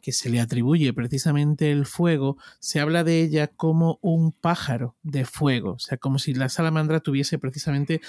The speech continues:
esa capacidad de, de volar. Y de manera <laughs> anecdótica, deciros que, bueno, igual lo recordáis, pero en, en el Fahrenheit de, de Bradbury, los bomberos que queman libros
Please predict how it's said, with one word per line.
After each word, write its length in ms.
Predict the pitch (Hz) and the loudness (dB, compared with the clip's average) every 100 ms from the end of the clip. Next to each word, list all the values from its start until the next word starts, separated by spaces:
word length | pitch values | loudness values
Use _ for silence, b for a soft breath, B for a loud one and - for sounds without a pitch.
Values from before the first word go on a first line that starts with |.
| B B _ | B B _
esa 240 | 143 170 | -2 -2
capacidad 560 | 147 143 131 127 123 127 | -2 -2 -4 -2 -2 -2
de, 380 | 123 123 120 120 - | -2 0 0 -2 -4
de 140 | 135 | -2
volar. 380 | 127 123 120 110 B B B - | 0 2 0 -2 B B B -4
Y 100 | 135 | 0
de 100 | 127 | 2
manera 340 | 123 165 170 | 2 4 2
<laughs> 0 | |
anecdótica, 880 | 175 175 165 180 190 175 151 160 151 B B B _ | 2 0 0 2 2 0 -2 -4 -4 B B B _
deciros 580 | 143 131 - 147 175 - | 0 0 2 4 4 2
que, 680 | 185 165 147 135 127 123 120 _ | 2 4 4 4 2 0 -4 _
bueno, 240 | 151 135 135 | -2 0 2
igual 200 | 131 139 | 2 2
lo 60 | |
recordáis, 600 | 147 151 131 131 185 131 - | 0 0 0 2 2 0 -2
pero 440 | 135 123 123 127 B B _ | -4 0 0 -2 B B _
en, 880 | 175 135 127 123 123 123 123 123 123 - | -4 0 2 2 2 2 0 0 -2 -2
en 300 | 139 127 123 | -2 0 0
el 340 | 123 127 123 | 0 -2 -4
Fahrenheit 680 | 120 160 170 170 - 180 170 156 | -4 -2 0 0 0 -2 -2 0
de, 500 | 165 160 160 156 151 | 0 2 0 -2 -2
de 220 | 156 151 | -2 -2
Bradbury, 680 | 147 170 175 160 147 170 202 B B B B B _ - | 0 -2 -2 -2 -2 -2 -4 B B B B B _ -4
los 360 | 151 160 147 | 0 0 0
bomberos 840 | 147 143 143 143 190 220 185 139 - | 2 4 4 4 4 6 4 2 -2
que 300 | - 139 - | -4 -4 0
queman 480 | 165 196 196 190 180 | 4 6 6 6 6
libros 1120 | 220 240 220 175 180 262 - - - - | 8 8 8 8 6 4 0 -6 -8 -12